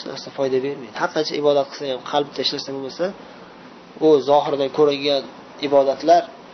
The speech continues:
hammasi befoyda, habata bo'lgan narsalar. Alloh asrasin. Demak, Allohga ishonib,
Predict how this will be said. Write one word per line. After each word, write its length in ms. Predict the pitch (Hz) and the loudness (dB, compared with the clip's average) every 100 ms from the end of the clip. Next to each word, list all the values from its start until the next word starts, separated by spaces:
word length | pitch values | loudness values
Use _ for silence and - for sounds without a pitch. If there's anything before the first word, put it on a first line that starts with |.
| - - - | -20 -20 -20
hammasi 400 | - 175 151 151 123 | -8 -2 0 -2 -10
befoyda, 600 | 117 139 135 131 120 123 127 117 | 0 2 2 2 2 2 2 0
habata 480 | - 139 139 131 139 | 0 2 2 2 2
bo'lgan 240 | 131 127 | 0 -2
narsalar. 440 | 120 117 - 110 101 - - - - - - - - - - - - - - - - - - - - | -2 -6 -8 -12 -14 -18 -20 -20 -20 -20 -20 -20 -20 -20 -20 -20 -20 -20 -20 -20 -20 -20 -20 -20 -6
Alloh 220 | 131 139 143 | 2 4 4
asrasin. 380 | 120 113 - - - - - - - | 2 -10 -16 -18 -20 -20 -20 -20 -10
Demak, 260 | 131 147 139 | 0 0 0
Allohga 500 | - 143 147 143 - | 2 4 4 2 0
ishonib, 480 | - - 139 135 175 | -4 -2 0 0 0